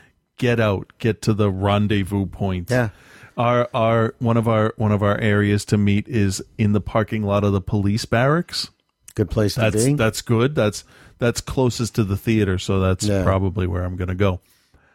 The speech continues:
Speaker 1: Um, the other is hide if you can't get out. Like, one of the questions was, you know, what if somebody is,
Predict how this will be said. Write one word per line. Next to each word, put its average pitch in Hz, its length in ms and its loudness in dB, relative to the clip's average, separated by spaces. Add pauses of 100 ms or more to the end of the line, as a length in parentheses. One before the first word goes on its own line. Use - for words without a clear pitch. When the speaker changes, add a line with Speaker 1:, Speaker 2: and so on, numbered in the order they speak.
(600)
Speaker 1:
Um, 101 640 0
the 113 160 2
other 113 180 2
is 110 140 0
hide 110 580 0 (140)
if 117 160 0
you 110 80 0
can't 107 280 0
get 104 160 0
out. 98 320 2
Like, 101 200 0
one 101 120 0
of 98 60 2
the 98 80 0
questions 98 600 -2
was, 95 300 0
you 101 100 0
know, 95 260 0
what 95 280 0
if 95 160 -2
somebody 92 480 0
is, 92 220 0